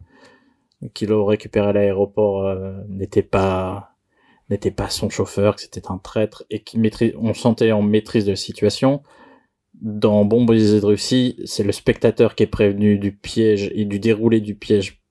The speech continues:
préparé par Spectre, et James Bond qui arrive, euh, en Turquie découvre tout un autre univers dans lequel lui, il a pas les codes, il a besoin d'un guide,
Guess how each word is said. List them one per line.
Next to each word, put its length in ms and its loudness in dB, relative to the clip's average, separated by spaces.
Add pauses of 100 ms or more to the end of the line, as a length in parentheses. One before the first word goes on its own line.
(120)
préparé 500 -2
par 240 -4
Spectre, 600 -4 (420)
et 160 0
James 240 2
Bond 300 2
qui 220 -2
arrive, 360 4
euh, 540 -2
en 180 -2
Turquie 480 -6
découvre 1080 0 (140)
tout 220 -2
un 260 2
autre 220 -2
univers 440 0
dans 120 -4
lequel 400 0 (380)
lui, 180 2
il 80 -2
a 40 -8
pas 200 -2
les 100 2
codes, 560 -2
il 120 -4
a 40 -4
besoin 400 -4
d'un 160 -6
guide, 460 -2